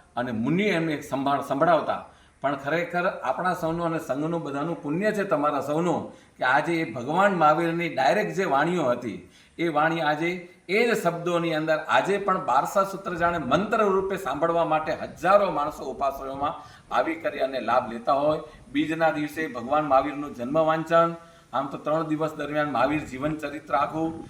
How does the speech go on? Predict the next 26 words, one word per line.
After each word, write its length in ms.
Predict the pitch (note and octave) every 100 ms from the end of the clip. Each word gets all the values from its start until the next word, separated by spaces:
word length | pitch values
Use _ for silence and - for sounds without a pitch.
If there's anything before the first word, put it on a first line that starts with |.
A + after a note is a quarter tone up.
| - -
ત્યાર 240 | C3+ D#3
પછીની 560 | - - D3 D3+ D#3+ - - - - - -
ચોવીસ 320 | C#3 D3 F3+ F#3+ F#3+
તીર્થંકરો, 540 | D#3+ E3+ E3 D#3+ D3+
ત્રેવીસ 320 | D3 D3+ F3+
તીર્થંકરોના 720 | E3+ D#3+ E3 D#3+ D3+ D3 D3
પણ 160 | C#3+ D3
ટુકાણની 580 | C3+ C#3+ D3+ D3+ D3 C#3+
અંદર 300 | C#3 C#3 A#2
જીવન 340 | A2+ C3 D#3
ચરિત્રો, 760 | D#3 D3+ D#3 D#3+ E3 E3 E3 - - - A#2+
ભગવાન 300 | B2 D3 D#3
મહાવીરનું 560 | C3 C#3+ D3+ D#3+ C3
મૂળ 260 | D#3 G#3 G3
સરીખું 400 | E3+ E3 E3+ -
કહેવાય 280 | C#3 C#3+ C#3+
છે 180 | D3+ C3+
જીવન 320 | B2+ C#3 C#3
ચરિત્ર 560 | C3 C3 C3 C#3+ D3+ D3+ - -
મહાવીરનું, 520 | G#2+ A#2+ C#3 C#3+ C#3
જેમાં 680 | A2+ B2+ D3 D#3 D#3 - -
પરમાત્મા 500 | B2 C#3 D3+ D3+ D3+
મહાવીરના 580 | C3+ C3+ C#3+ C3 C#3+ C#3
જન્મથી 540 | A2 C#3 F#3 G#3 F3+
લઈ 180 | F3 E3+
કરી 420 | E3+ E3 D3+ -